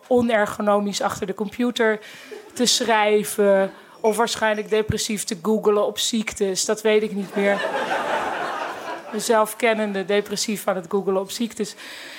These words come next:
En op een gegeven moment een ping-mailtje. Ik krijg een mailtje binnen en, eh, daar staat, eh, "Zeg, eh, woon jij toevallig in de Bontekoestraat? Want als dat zo is, dan ben ik je overbuurman."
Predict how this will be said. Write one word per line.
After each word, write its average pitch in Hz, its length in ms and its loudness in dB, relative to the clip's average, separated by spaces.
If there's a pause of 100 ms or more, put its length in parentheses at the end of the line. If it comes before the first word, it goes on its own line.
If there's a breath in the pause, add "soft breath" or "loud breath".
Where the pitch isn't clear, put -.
(160 loud breath)
En 233 200 4
op 240 60 2
een 247 60 -4
gegeven 262 240 2
moment 233 140 4
een 311 180 2
ping-mailtje. 214 640 2 (800)
Ik - 80 -16
krijg 226 220 2
een 208 80 -2
mailtje 240 280 0
binnen 233 360 2
en, 214 240 0
eh, 202 300 2
daar 202 140 -2
staat, 202 440 0
eh, 214 120 0
"Zeg, 247 460 0 (480 loud breath)
eh, 220 460 6 (800)
woon 262 240 4
jij 269 180 0
toevallig 262 480 2
in 220 160 -2
de 208 60 2
Bontekoestraat? 208 1160 -2 (400 loud breath)
Want 233 180 0
als 254 180 2
dat 247 160 0
zo 233 180 2
is, 247 460 2
dan 226 240 2
ben 220 160 4
ik 226 120 -2
je - 120 -8
overbuurman." 180 760 -2